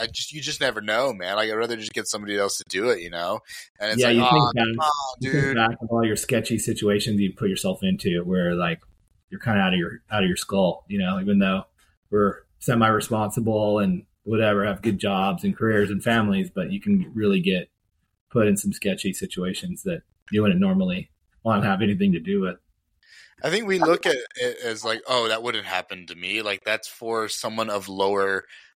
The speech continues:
Speaker 1: of lower status, lower class. I'm not, I'm not that bad. Like, come on. But in the moment, you're just as bad, you know? Like, th-, there's no difference. You just,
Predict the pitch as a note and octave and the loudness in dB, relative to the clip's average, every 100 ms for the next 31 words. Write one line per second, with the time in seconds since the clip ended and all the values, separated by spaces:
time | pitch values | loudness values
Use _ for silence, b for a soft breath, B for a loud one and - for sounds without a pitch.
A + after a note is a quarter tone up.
0 | A#2 C#3 C#3 C3+ A#2+ - A#2+ A#2+ A2+ B2 | -10 -2 0 0 -2 -2 0 0 -2 -6
1 | A2+ A#2 A2+ A#2+ D3+ C3 - B2+ A2+ F#2+ | -6 -6 -6 -6 -6 -8 -12 -6 -6 -4
2 | - F#2+ A#2 - F2 D#2 F2 G#2+ A2 C3 | -2 -2 -2 -4 -6 -6 -6 -8 -8 -6
3 | B2 F2+ D#2 _ B B _ _ - C3+ | -2 -2 -4 _ B B _ _ -2 0
4 | C3 - _ D3+ E3+ D#3 A#2+ B2 C#3 C3 | 0 -6 _ -6 -6 -6 -2 0 0 -2
5 | C#3+ D#3+ D3+ F3 F#3+ A#3 C3 B2 C#3+ C3+ | -4 -4 0 0 0 -2 0 2 2 2
6 | D#3+ - D#3+ D3+ E3+ E3 C3+ C3+ C3+ C3+ | -2 -6 0 2 4 2 0 0 -4 -2
7 | D3+ D#3 F#3 D#3+ - C3 - G#2+ B2+ D3+ | -4 0 2 2 0 -2 -2 -4 -4 -8
8 | A#2+ B2+ C3+ C3 - | -10 -8 -8 -8 -10